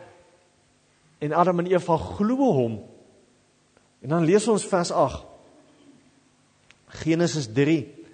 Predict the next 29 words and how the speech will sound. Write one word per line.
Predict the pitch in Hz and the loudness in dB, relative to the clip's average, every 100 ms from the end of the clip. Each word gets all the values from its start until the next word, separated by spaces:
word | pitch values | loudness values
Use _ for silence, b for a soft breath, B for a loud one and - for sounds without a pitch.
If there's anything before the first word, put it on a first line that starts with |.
| b b b b | b b b b
vers | - 117 | -10 -8
agt. | - 139 67 - - _ _ _ _ _ _ _ _ _ _ _ _ _ _ _ - | 0 0 0 -16 -20 _ _ _ _ _ _ _ _ _ _ _ _ _ _ _ -4
Hulle | 151 240 | 6 6
het | 311 | 6
gehoor | - 220 143 135 165 196 175 151 - - - - b b b b _ | 0 0 0 0 2 4 2 -2 -16 -20 -20 -20 b b b b _
hoe | 151 | -2
die | 160 | 2
Here | 147 196 220 | 4 4 2
God | - 208 196 196 | 0 0 0 0
in | 160 | -6
die | - - | -6 0
tuin | 190 180 170 | 2 2 0
wandel, | 131 131 127 101 95 - - _ _ _ _ _ | 0 0 -2 -4 -6 -18 -20 _ _ _ _ _
teen | - 135 | -8 -8
die | 135 | 0
tyd | 196 175 175 - - B B B | 4 6 4 -2 -18 B B B
dat | 135 | -6
die | 156 | -2
aandwind | 170 156 147 143 143 | 2 2 0 -4 -2
opkom. | 160 - - 127 120 B B B - | -6 -6 -4 -4 -4 B B B -2
En | |
die | 175 | 2
mens | 175 233 330 330 | 4 4 4 2
en | 320 | 2
sy | 302 262 | 2 -2
vrou | - 247 240 | 2 4 4
het | 247 | 4
vir | 214 | 0
die | 160 | 2